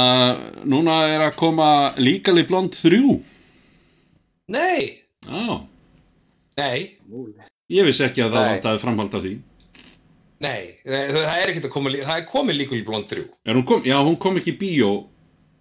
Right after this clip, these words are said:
Speaker 2: En það kom akkurat
Speaker 3: Nei.
Speaker 2: Legally
Speaker 3: Hún er
Speaker 2: Blondes.
Speaker 3: Já,
Speaker 1: Já.
Speaker 3: já,
Speaker 2: Það voru
Speaker 3: Legally
Speaker 2: þær
Speaker 3: Blonde
Speaker 2: tvær.
Speaker 3: the Musical.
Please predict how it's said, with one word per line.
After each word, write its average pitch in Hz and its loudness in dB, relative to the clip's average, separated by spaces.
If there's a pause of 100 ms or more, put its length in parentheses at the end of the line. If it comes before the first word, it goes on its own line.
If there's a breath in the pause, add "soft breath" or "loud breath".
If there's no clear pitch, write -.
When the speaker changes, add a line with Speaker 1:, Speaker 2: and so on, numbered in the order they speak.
(220)
Speaker 2:
En 160 -4
það 170 -6
kom 233 0
akkurat 196 -2
Speaker 3:
Nei. 107 0 (320)
Speaker 2:
Legally 180 -4
Speaker 3:
Hún - -
er - -12
Speaker 2:
Blondes. 165 -4 (1700)
Speaker 3:
Já, - -16
Speaker 1:
Já. 110 0
Speaker 3:
já, 101 -2
Speaker 2:
Það 110 0
voru 107 0
Speaker 3:
Legally 139 -2
Speaker 2:
þær - -10
Speaker 3:
Blonde 139 -2
Speaker 2:
tvær. 107 -10
Speaker 3:
the 131 -4
Musical. 147 -4